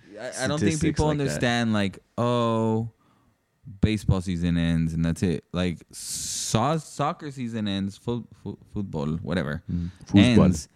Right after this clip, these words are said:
Speaker 1: and they have to go play with their international teams. People don't understand that. They gotta fucking play the summer. They have two weeks off.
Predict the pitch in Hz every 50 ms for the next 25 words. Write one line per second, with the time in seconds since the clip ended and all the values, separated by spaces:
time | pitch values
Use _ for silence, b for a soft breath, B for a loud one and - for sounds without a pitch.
0 | b b - - 104 107 110 110 117 120 117 110 120 101 104 107 107 107 - 120
1 | 113 110 107 104 - 110 107 110 117 120 131 143 165 - 131 110 95 90 - 90
2 | 82 82 82 - - 98 101 104 104 104 104 104 107 104 104 120 117 117 107 90
3 | 85 87 87 87 90 87 90 90 82 - - - - - - - - - 90 92
4 | 87 - - 92 90 90 92 92 92 92 - 117 110 104 90 85 90 92 90 -
5 | - - 113 110 110 95 - - 92 85 -